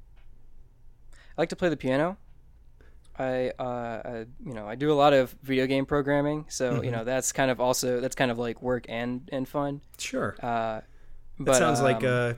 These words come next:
Speaker 2: use technology, sort of, so, yeah.
Speaker 1: Yeah. Um, but when I really need a break from all that, I, uh, I go hiking, camping, stuff like that.
Speaker 2: Gotcha. So, they took these designs. Um, so a couple of them, just to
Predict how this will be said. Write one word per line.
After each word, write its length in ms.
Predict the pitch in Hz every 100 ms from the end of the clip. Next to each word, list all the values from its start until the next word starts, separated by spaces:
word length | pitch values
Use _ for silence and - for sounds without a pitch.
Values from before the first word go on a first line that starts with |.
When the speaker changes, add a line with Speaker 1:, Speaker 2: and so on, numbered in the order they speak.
| -
Speaker 2:
use 300 | 127 131 127
technology, 640 | - 120 117 113 113 117
sort 280 | 110 117 110
of, 140 | 120
so, 360 | 120 117 113 107 - -
yeah. 200 | 127 123 - - - - - -
Speaker 1:
Yeah. 160 | - 107 - - - - -
Um, 240 | 160 151
but 100 | 165
when 140 | 180 170
I 40 |
really 220 | 156 170
need 140 | 156 139
a 40 |
break 220 | 120 127
from 160 | - 120
all 80 | 113
that, 140 | 117
I, 180 | 113 107
uh, 280 | 110 107 147 - -
I 80 |
go 160 | 123 120
hiking, 460 | 120 113 113 110 110
camping, 500 | 113 110 107 104 135
stuff 220 | - 113
like 120 | 110
that. 180 | 110 110 - - - - - - - - - -
Speaker 2:
Gotcha. 340 | 135 117 - - - - - -
So, 280 | - 123 - - - - -
they 520 | 131 135 123 117 113 -
took 280 | - 156 -
these 320 | 131 139 135
designs. 760 | 127 127 123 113 104 104 - -
Um, 520 | 110 107 107 104 101 - -
so 160 | - 139
a 40 |
couple 280 | - 143 135
of 80 | 120
them, 160 | 113
just 200 | 117 -
to 220 | 117 110